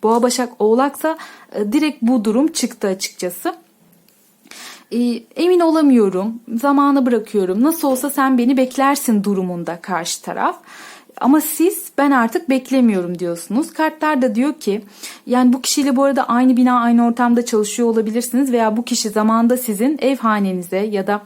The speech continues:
e, yani ev hanenize girmiş bir insan da olabilir ya da aynı çatı altında daha önceden görüştüğünüz bir insan olma ihtimali çok yüksek.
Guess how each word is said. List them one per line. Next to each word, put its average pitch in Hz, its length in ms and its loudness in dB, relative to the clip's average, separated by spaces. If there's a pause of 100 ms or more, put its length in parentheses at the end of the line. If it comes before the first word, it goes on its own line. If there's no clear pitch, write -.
(420)
e, - 80 -12
yani - 260 -8
ev 339 160 2
hanenize 226 540 0
girmiş 262 460 2
bir 220 60 0
insan 196 400 -2
da 180 60 -4
olabilir 185 480 -4
ya 254 140 2
da 262 80 2
aynı 262 260 4
çatı 233 260 -2
altında 196 440 -2
daha 214 180 0
önceden 214 400 0
görüştüğünüz 214 600 0
bir 196 60 -4
insan 190 360 -6
olma 208 200 -2
ihtimali 202 440 -2
çok 240 240 -2
yüksek. 320 340 -6